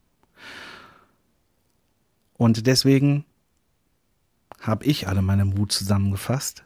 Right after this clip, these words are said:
tatsächlich diesen Podcast jetzt zu machen. Denn das, was ich dir sagen will, ist, hab den Mut, eine Entscheidung zu fassen, bevor es zu spät ist. Ich, ja,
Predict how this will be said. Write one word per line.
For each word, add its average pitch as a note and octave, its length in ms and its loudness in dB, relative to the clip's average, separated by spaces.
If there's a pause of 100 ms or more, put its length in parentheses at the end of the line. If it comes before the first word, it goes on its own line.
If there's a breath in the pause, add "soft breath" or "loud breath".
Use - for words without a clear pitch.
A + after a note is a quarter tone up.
tatsächlich - 580 -6
diesen G#2 260 -2
Podcast - 500 -4
jetzt - 200 -6
zu G#2 100 -2
machen. A2 340 -2 (2250 loud breath)
Denn A2+ 320 2 (180)
das, - 180 -4
was A2 120 2
ich - 40 2
dir G#2+ 140 0
sagen A2+ 420 2
will, A#2+ 140 0
ist, A2+ 440 -4 (460)
hab - 220 -10
den A2 220 2
Mut, A2+ 680 2 (720)
eine F#2+ 200 -6
Entscheidung G2+ 500 -2
zu - 140 -10
fassen, - 340 -8
bevor F#2 300 -6
es - 120 -4
zu - 80 -8
spät - 400 -6
ist. - 240 -20 (1800)
Ich, - 420 -2 (720)
ja, F2+ 300 -6